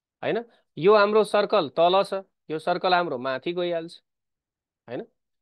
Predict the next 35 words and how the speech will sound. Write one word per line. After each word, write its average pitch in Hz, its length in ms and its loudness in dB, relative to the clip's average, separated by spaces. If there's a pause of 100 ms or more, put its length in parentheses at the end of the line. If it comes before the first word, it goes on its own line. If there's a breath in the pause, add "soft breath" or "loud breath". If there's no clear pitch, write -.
(160)
यो 190 100 4
सर्कल 214 460 2 (280)
माथिपट्टि 202 520 -2
कालो 202 300 0
छ, 202 100 -8
अब 160 340 -4
यो 165 120 -4
सर्कल 160 300 -8
तलपट्टि 165 480 -4
कालो 180 240 -10
हुन्छ। 175 220 -18 (300)
यस्तो 170 280 0
फिगर 190 280 0
हामीले 170 220 0
खोज्नु 165 320 -8
पर्यो। 160 220 -10 (460)
यस्तो 170 240 0
फिगर 185 280 2
हाम्रो 175 320 0 (140)
अप्सन 170 280 -4
नम्बर 175 360 -2 (380)
वानमा 165 460 -2 (880)
छ - 120 -12
त? 233 280 -4 (540)
अप्सन 160 280 -2
नम्बर 170 220 0
हाम्रो 156 260 -2
वानमा 156 340 -2
छैन, 107 280 -16
किनभने 165 420 -2
सर्कलको 160 520 -2
हाम्रो 156 400 -4 (340)
टपमा 165 300 0
गरेको 107 300 -14
छ। - 140 -20